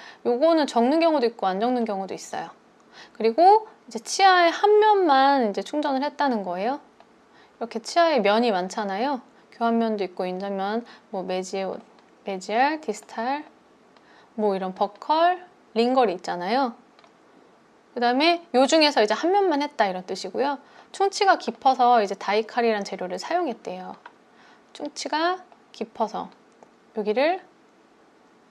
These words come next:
이제 충치가 좀 신경이 너무 자극받지 않도록 약재를 깔았다는 얘기고요. 그다음에 폴리싱은 부드럽게 다듬었고,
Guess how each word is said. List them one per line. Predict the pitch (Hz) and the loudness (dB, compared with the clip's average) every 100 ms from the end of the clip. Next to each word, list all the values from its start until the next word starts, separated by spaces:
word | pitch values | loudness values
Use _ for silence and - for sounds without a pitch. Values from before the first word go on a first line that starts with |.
| _ _ _ _ - | _ _ _ _ -12
이제 | 196 | -12
충치가 | 185 277 269 277 269 302 | -8 -8 -6 -4 -2 -4
좀 | - 247 233 - _ _ _ _ _ _ _ _ _ - | -2 -2 -2 -8 _ _ _ _ _ _ _ _ _ -10
신경이 | - 339 349 294 | -2 2 2 2
너무 | 220 196 | 0 -2
자극받지 | 202 208 220 220 214 | -2 -2 -2 -6 -6
않도록 | 190 185 208 240 | -10 -6 -2 -2
약재를 | - - 202 202 | -2 -4 -4 -2
깔았다는 | 254 302 269 208 | -4 -4 -6 -6
얘기고요. | 185 185 185 226 339 - _ _ _ _ _ - - - | -6 -8 -4 -4 -4 -8 _ _ _ _ _ -20 -20 -2
그다음에 | 233 247 285 302 | 2 4 2 0
폴리싱은 | 392 403 - 359 339 311 | 2 2 0 0 2 0
부드럽게 | 277 214 233 233 | -2 0 0 -2
다듬었고, | - 180 214 196 196 - 330 415 440 | -4 -4 -2 -4 -6 2 6 8 6